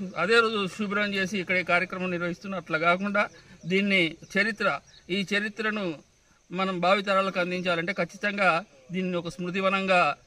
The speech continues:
తీర్చిదిద్దాలని చెప్పి ఈ ప్రాంతాన్ని మేము కోరుకుంటున్నాం. అదే కాకుండా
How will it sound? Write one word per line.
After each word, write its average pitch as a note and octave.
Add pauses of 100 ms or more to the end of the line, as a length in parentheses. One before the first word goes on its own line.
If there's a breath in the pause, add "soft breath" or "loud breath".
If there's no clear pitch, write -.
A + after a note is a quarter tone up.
తీర్చిదిద్దాలని F3+
చెప్పి E3+
ఈ D#3+
ప్రాంతాన్ని E3
మేము D#3+
కోరుకుంటున్నాం. E3 (280 loud breath)
అదే G3
కాకుండా G3